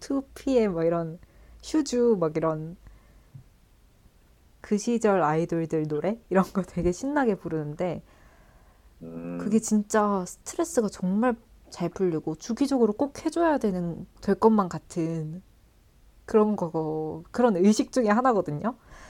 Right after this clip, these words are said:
Speaker 1: 근데 그런 걸
Speaker 2: 네.
Speaker 1: 참으셨다니 약간 동병상련도 느껴지고.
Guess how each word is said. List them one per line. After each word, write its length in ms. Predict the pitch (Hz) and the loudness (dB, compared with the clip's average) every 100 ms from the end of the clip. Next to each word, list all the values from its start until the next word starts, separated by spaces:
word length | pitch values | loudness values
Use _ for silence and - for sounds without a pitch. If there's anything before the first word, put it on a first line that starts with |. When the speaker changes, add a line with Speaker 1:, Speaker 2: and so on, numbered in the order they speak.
| - - | -20 -8
Speaker 1:
근데 160 | - 226 | -6 -4
그런 400 | - 240 277 277 | 0 4 4 4
걸 180 | 247 233 | 4 4
Speaker 2:
네. 60 | |
Speaker 1:
참으셨다니 960 | 226 285 285 233 233 - 170 156 156 156 | 2 -4 0 2 2 -2 -6 -6 -8 -10
약간 260 | 156 170 170 | -10 -12 -6
동병상련도 840 | 185 185 202 202 214 208 208 185 | -6 -2 -4 -2 -4 -4 -4 -6
느껴지고. 880 | 180 - - 180 165 156 180 170 190 | -8 -8 -4 -4 -4 -2 -2 -2 -6